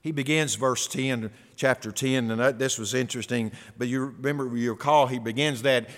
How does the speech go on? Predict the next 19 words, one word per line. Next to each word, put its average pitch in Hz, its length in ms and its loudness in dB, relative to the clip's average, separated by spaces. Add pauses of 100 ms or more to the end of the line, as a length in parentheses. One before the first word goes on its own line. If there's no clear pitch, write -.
(100)
"It 147 100 -4
is 147 200 2
written." 175 480 6 (800)
Uh, 110 140 -10
that's 185 260 6
emphatic, 156 680 6
by 131 180 4
the 120 80 0
way, 135 260 4 (200)
literate, 156 600 6
liter-, 147 420 4 (160)
literature 156 600 6
speaking, 156 580 4
that 143 180 6
is 147 180 2 (180)
emphatic. 160 600 6 (1400)
I 151 100 8
read, 160 420 6 (200)
uh, 131 140 -4